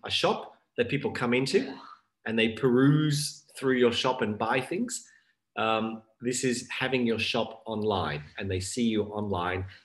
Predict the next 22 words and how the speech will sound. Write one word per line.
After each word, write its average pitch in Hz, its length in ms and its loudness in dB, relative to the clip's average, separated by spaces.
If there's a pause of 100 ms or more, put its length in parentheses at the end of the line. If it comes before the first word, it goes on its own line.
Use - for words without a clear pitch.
(120)
And 104 120 -4
by 107 140 2
being 151 320 2
online, 107 380 2
you 101 80 -2
can 104 120 -6
be 98 120 2
open 101 260 2
twenty-four 98 440 -6
seven. 78 300 -10 (340)
Yeah. 80 180 -12 (1700)
Have 113 100 -6
I 107 60 2
lost 120 320 2
anybody? 117 460 2 (560)
Let 104 100 -2
me 104 220 -2 (220)
<laughs> 95 140 -8
go 143 160 0
through 120 200 -2
the 101 120 -8
photos. - 800 -8